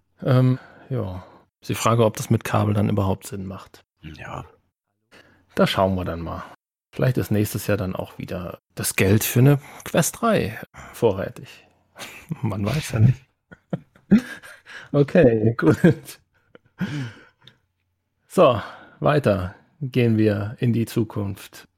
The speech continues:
Speaker 1: Ähm,
Speaker 2: Such
Speaker 1: ja.
Speaker 2: dir eins aus.
Speaker 1: Wo gehen wir denn jetzt hin? Hm.
Speaker 2: Im November hätten wir noch ein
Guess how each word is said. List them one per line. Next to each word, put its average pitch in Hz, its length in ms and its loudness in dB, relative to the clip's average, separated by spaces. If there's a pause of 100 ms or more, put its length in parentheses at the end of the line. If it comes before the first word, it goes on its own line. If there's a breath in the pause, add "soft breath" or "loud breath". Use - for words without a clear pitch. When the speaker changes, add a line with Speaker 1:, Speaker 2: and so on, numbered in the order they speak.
(100)
Speaker 1:
Ähm, 113 320 -2 (260)
Speaker 2:
Such 98 200 2
Speaker 1:
ja. 104 60 2
Speaker 2:
dir 87 140 2
eins 90 200 -2
aus. 113 280 0 (440)
Speaker 1:
Wo 107 100 -6
gehen 101 200 -4
wir 101 60 -4
denn 95 160 -4
jetzt 92 180 -8
hin? 247 240 4 (760 loud breath)
Hm. 98 400 -10 (500)
Speaker 2:
Im 92 140 -8
November 90 460 0
hätten 117 300 -6
wir 107 80 2
noch 107 240 -2
ein 95 340 -6